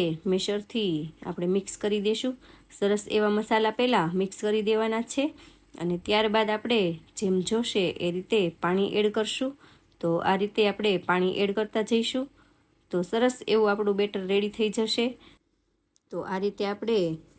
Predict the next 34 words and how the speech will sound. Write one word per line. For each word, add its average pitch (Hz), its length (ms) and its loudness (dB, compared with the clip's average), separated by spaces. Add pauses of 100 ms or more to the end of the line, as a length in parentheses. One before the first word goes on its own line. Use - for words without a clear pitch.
(260)
હલાવી 196 480 0 (180)
અને 170 180 0 (160)
એકરસ 190 320 -2 (260)
કરી 202 200 -2
લઈશું. 208 320 -2 (800)
તો 170 100 0 (840)
આ 202 100 4 (140)
એક 208 120 -2 (300)
ફૂલ 254 280 2 (180)
મસ્ત 220 360 0
રેસીપી 208 420 0
બને 226 200 0 (100)
છે. 196 120 2 (160)
તમે 175 280 0
ક્યારેય 196 300 2
ટ્રાય 196 260 2
ન 220 40 2 (180)
કરી 185 220 2
હોય 175 200 0
તો - 60 -6 (100)
એકવાર 185 340 -2
જરૂર 190 240 0
ટ્રાય 208 320 -2
કરજો, 214 300 -2 (680)
બહુ 202 220 2
સરસ 202 240 0 (100)
બનશે. 208 340 -2 (200)
જો 175 120 -2 (220)
સરસ 190 300 -2 (180)
એવું 185 200 0
આપણું 190 320 -2
આ 165 200 -2 (420)
બેટર 185 260 0 (100)
છે. 226 100 -2